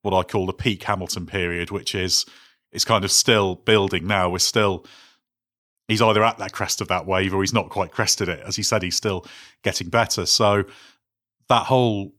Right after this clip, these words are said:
rationale for, that you talked about for leaving for Mercedes has worked very, very well, as well as the fact that it's put him in an incredibly, uh, good place. And, and in fact,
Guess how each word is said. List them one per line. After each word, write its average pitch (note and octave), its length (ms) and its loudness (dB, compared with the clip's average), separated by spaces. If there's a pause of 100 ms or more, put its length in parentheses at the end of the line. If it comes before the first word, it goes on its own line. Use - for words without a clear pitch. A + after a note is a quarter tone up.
rationale G#2+ 640 2
for, - 160 -18
that F#2+ 160 -6
you F#2 80 -8
talked G#2+ 280 -2
about F2+ 220 -6
for G#2 100 -8
leaving F#2+ 540 -4 (160)
for - 140 -12
Mercedes F#2 500 -2
has F#2 160 -8
worked G2 180 -4
very, F#2+ 180 -4
very F#2+ 200 -2
well, F#2+ 240 0
as - 160 -4
well G#2+ 220 2
as F#2+ 140 -2
the F#2+ 60 -10
fact F#2 360 -6
that F2 100 -8
it's - 300 -4
put G#2 160 -4
him F#2 100 -4
in F2+ 80 -6
an F2+ 80 -6
incredibly, F#2+ 480 -4 (680)
uh, G2 140 -8
good - 240 -4
place. B2 320 2
And, C#3 100 -2
and D3 140 -2
in D3 100 0
fact, - 460 0